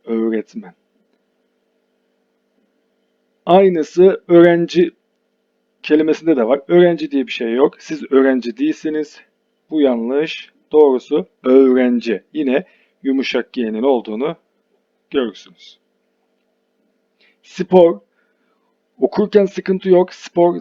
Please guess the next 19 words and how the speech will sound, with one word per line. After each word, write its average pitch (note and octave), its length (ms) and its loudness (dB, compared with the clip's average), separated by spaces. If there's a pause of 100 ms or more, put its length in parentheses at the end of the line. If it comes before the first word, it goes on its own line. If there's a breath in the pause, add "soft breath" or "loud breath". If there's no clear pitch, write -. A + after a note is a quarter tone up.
(140)
diyoruz A2+ 380 -6
zaten. A2 420 -6
Fakat E3+ 400 -4
yazarken C3 760 -4 (120)
S'nin D3 440 -4
yanında C3 340 -4
bir E3+ 120 -8 (120)
İ D#3 200 -12
sesi C3+ 400 -12
yok. B2 400 -4 (720)
Bakın C3+ 300 -6
doğru C3 240 0
yazımı. G#2+ 440 -8
Evet, C3 240 -10 (120)
İ C#3 160 -10
sesi, C#3 420 -16 (360 soft breath)
İ C#3+ 120 -4
harfi A2+ 380 -8
yok. - 360 -8